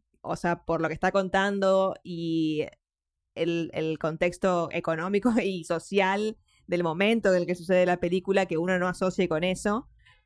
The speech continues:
Pero ella dice que lo que más le interesaba buscar era como el lado humano de, de todo esto. Y creo que, como, como bien decís, es lo que se termina logrando, porque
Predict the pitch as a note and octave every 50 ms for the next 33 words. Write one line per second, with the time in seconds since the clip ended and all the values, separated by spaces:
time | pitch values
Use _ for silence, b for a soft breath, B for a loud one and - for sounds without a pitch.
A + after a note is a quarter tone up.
0 | b - - G3+ G3 G3 F#3+ G3 G#3 A3 A3+ A#3 B3+ B3 - C#4+ C4+ C4+ - A#3
1 | G#3+ G#3+ A3 A3 G#3+ F#3 G3+ G3 F#3 - F#3+ F#3 F#3 F#3 F3+ F3+ F3 - E3+ F#3
2 | F#3+ A3 G#3+ G#3+ G#3+ G#3 A3 F#3+ F#3 - G#3 G3 G3 G#3 A3 A3+ - - A3+ A#3
3 | A#3 A#3+ A#3+ A3 G#3+ G3+ F#3 F3+ F3 F3 F3+ F#3+ G3 G3 G3 F#3 F3+ F3+ F#3 F#3
4 | F#3 F#3+ F#3+ F#3 G3 C4 D#4 D#4 - _ - F3+ F#3 E3 D#3+ D#3+ D#3 D3 D3 -
5 | - _ - D3 E3+ F3 F3 F3 F3 F3 E3 D#3 D3 C#3+ - - - - - _
6 | B B B B B B B B B - G3+ G3 - G#3+ A#3+ C4 C4 B3 A3 G3+
7 | F3+ G3 F#3 F#3 F#3 F#3+ G3 G#3+ G#3+ G#3+ - - A3+ A3+ B3+ C#4 - - - G3+
8 | A3 A3 A#3+ G#3 G3+ G#3 G3+ - F#3+ F#3+ F#3 F3 F3 G3 G3+ G3+ G3 F#3 F3+ E3
9 | E3+ F3 F3 F3+ F3+ E3 D#3 E3 E3 E3 - - E3 D#3+ D#3+ - F#3 F3 E3 D#3+
10 | D#3